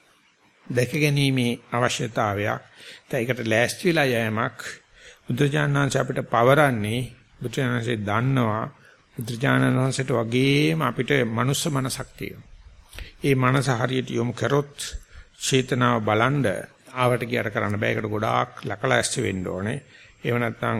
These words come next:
ඉස්සරහා තියෙන තිර හතරක් පහක් අරගත්තට පස්සේ තමයි මෙතෙන් යන්න ඕන වෙන්නේ. නමුත් එතෙන්ට යනකොට ඒකට ලෑස්ති මනසක්, සූදානම් මනසක් තියනවද කියන එක අද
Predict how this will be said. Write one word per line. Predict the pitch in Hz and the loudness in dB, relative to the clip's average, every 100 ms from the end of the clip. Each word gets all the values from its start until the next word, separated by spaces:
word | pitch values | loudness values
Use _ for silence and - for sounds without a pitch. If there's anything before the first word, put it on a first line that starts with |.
| 104 - | -4 -8
ඉස්සරහා | 117 131 123 | -4 0 0
තියෙන | 123 123 120 | 0 0 0
තිර | 117 127 | 0 2
හතරක් | 113 120 127 131 - | 2 0 -2 -2 -2
පහක් | 123 127 117 | -2 -2 0
අරගත්තට | 113 120 117 131 | 0 0 -2 -2
පස්සේ | 123 113 123 | -2 -2 -2
තමයි | 117 127 | -2 -4
මෙතෙන් | 117 110 110 101 | -4 -4 -2 0
යන්න | 104 110 135 | 2 2 4
ඕන | 143 143 | 4 4
වෙන්නේ. | 104 85 113 - - - | 0 -2 -8 -10 -20 -20
නමුත් | - 143 143 | -6 -4 -2
එතෙන්ට | 131 139 123 127 | -2 -2 -2 -2
යනකොට | 104 107 117 135 - 147 - 156 135 - _ - - - | 0 0 0 -2 -2 -4 -2 -2 -2 -6 _ -4 -4 -8
ඒකට | - 127 127 123 | -2 -2 0 0
ලෑස්ති | 117 117 - - | 0 0 -2 -4
මනසක්, | 143 139 135 - | -2 -2 -2 -6
සූදානම් | - 156 143 147 147 | -4 -4 -2 0 -2
මනසක් | 143 139 127 139 | -4 -4 -6 -8
තියනවද | - 139 127 123 | -6 -4 -2 -4
කියන | 123 135 107 | -4 -4 -2
එක | 98 107 147 - - - - | -2 -4 -4 -8 -20 -20 -6
අද | - | -4